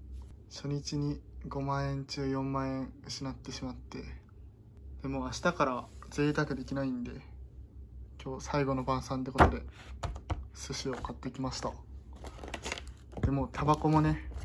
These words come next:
これがなくなったらやめるので、まあ、いい機会かなと。ダイエットもしたかったし、タバコもやめたかったし。あ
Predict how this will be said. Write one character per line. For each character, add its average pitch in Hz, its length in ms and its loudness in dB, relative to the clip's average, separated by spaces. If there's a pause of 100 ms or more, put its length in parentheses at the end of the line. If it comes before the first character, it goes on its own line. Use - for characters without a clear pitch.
(800)
こ - 140 6
れ 139 80 6
が 143 80 8
な 139 120 4
く 143 100 4
な 139 80 6
っ - 40 0
た - 160 2
ら 127 120 4 (1000)
や 135 140 2
め 135 140 4
る 139 100 4
の 135 140 2
で、 - 80 -6 (1900)
ま 143 320 4
あ、 - 40 0 (220)
い 151 120 4
い 143 60 4
機 - 140 -10
会 139 140 2
か 127 140 -4
な 131 160 -4
と。 - 100 -6 (340)
ダ 143 140 4
イ 143 60 6
エ 143 60 6
ッ 135 40 2
ト 131 220 -4
も 123 240 -4
し - 100 -6
た 147 80 -2
か 131 80 -4
っ 117 60 -6 (100)
た 117 80 -4
し、 - 380 -6 (560)
タ - 100 -2
バ 135 100 -2
コ 139 140 0
も 135 100 4
や 131 80 2
め 131 120 2
た - 100 -4
か - 80 -4
っ 123 60 -4
た - 180 -10
し。 - 240 -10 (1160)
あ 208 420 12